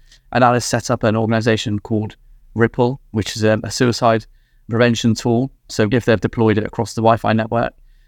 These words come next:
whether it's kind of self-harm or suicidal techniques,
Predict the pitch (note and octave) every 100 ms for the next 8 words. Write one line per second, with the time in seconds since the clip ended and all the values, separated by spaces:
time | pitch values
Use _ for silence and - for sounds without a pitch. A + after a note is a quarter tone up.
0 | - A2 A2 A2 - A2 G#2+ B2 A2+ -
1 | G#2+ A2 G#2+ G#2+ - A2+ A2 A2 A2 G2+
2 | - - G#2+ A#2 A#2 -